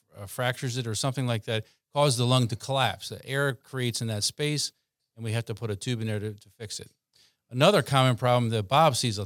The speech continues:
ton of it, and he kind of manages the whole problem with our, with our hospital, is fluid. And so these layers can create fluid.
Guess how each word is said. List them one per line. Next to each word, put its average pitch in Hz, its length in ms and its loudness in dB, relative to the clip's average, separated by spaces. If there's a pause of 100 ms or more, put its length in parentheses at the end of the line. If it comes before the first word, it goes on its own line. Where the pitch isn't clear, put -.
ton 175 280 0
of 107 160 4
it, 110 140 0
and 104 100 -8
he 123 160 -4
kind 127 180 -4
of 110 80 0
manages 113 440 2
the 107 100 -6
whole 127 240 0
problem 123 320 -4
with 104 120 -2
our, 104 240 -4
with 107 220 -8
our 98 140 -6
hospital, 98 560 -4 (400)
is 120 200 -2
fluid. 185 560 4
And 110 200 -8
so 117 480 -2
these 131 520 -2
layers 123 600 2
can 117 180 -2
create 110 420 -2
fluid. 113 460 -2